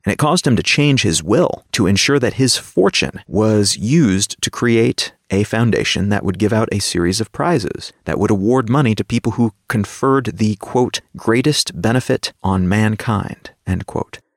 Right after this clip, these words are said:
So folks who wrote amazing beneficial literature, who discovered amazing things within physics or biology, people who accomplished wonderful things in the pursuit of diplomacy and peace,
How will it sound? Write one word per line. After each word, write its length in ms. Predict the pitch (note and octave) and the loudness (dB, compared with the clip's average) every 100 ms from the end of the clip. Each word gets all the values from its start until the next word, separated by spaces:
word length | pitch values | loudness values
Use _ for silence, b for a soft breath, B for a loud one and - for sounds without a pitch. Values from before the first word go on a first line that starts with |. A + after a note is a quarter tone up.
| _ _ | _ _
So 160 | - F2 | -4 -2
folks 380 | - F3+ - - | 0 0 2 2
who 180 | C3 A2+ | 2 2
wrote 320 | B2+ C3 - | 2 2 0
amazing 640 | G2+ F#2 G2+ B2+ C3+ C#3 A#2 | 0 2 2 2 2 2 2
beneficial 540 | A#2 A2+ A2 - - | 2 2 0 -2 -4
literature, 600 | - D3 D3 - C3 B2+ | 0 2 2 2 2 2
who 80 | G2+ | 0
discovered 460 | F2+ - A#2+ A#2+ F#2+ | -2 -2 0 0 2
amazing 600 | F#2+ G#2 G#2+ A2+ D#2+ D#2+ | 2 4 2 2 -2 -6
things 720 | - C3+ C3 C3+ C3 C3 - | -6 0 0 2 0 -2 -6
within 400 | - - E2 D#2 | -6 -4 -4 -6
physics 420 | - D3 C#3 - | -2 0 0 0
or 60 | - | -2
biology, 720 | - A#1 A#2+ C3+ B2+ A#2 A#2 | -2 -2 0 2 2 2 0
people 360 | - B2+ A#2 A2+ | 0 0 2 0
who 300 | G#2+ G2+ G2 | 0 -2 -6
accomplished 580 | - - B2+ B2 C3+ - | -8 -2 -2 0 0 0
wonderful 340 | G#2 A#2 A2 A2 | 0 0 0 -2
things 320 | A#2+ A2+ G2+ | 0 0 0
in 60 | |
the 80 | F#2+ | -2
pursuit 340 | F#2+ - G#2+ - | -2 0 0 -2
of 160 | E2+ | -4
diplomacy 500 | - - C3 D#3+ - - | -6 -2 0 2 0 -4
and 140 | - | -10
peace, 460 | - F3 - - | -6 -4 -4 -10